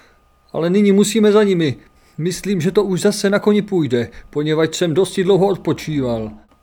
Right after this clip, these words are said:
"To stačí, Linku," zvolal jsem v okamžiku. "Ano, máme zde ještě toho zajatce. Patří Husejnově bandě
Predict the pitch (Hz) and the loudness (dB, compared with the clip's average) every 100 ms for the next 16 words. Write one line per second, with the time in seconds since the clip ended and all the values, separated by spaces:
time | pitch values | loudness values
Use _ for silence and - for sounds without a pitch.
0 | _ _ _ _ _ _ _ _ - 139 | _ _ _ _ _ _ _ _ -4 -4
1 | - 147 160 - 135 113 113 104 98 87 | -2 -2 -2 -4 -4 -4 -4 -8 -10 -14
2 | 85 _ _ _ _ _ _ _ _ _ | -18 _ _ _ _ _ _ _ _ _
3 | _ _ 110 107 117 123 156 139 123 113 | _ _ -6 -4 -4 -6 -12 -12 -10 -8
4 | 107 110 120 - - _ _ _ _ _ | -10 -12 -18 -20 -20 _ _ _ _ _
5 | _ _ _ - 165 131 120 147 180 139 | _ _ _ -6 -2 0 0 0 -2 -2
6 | 131 131 127 135 127 117 107 110 110 - | -2 -2 -4 -8 -8 -6 -4 -4 -6 -10
7 | - 101 - _ _ _ _ 113 107 - | -14 -14 -16 _ _ _ _ -6 -6 -4
8 | 127 135 - 147 139 147 127 156 131 110 | -4 -4 -2 -2 0 0 0 -2 -2 -4
9 | 98 | -6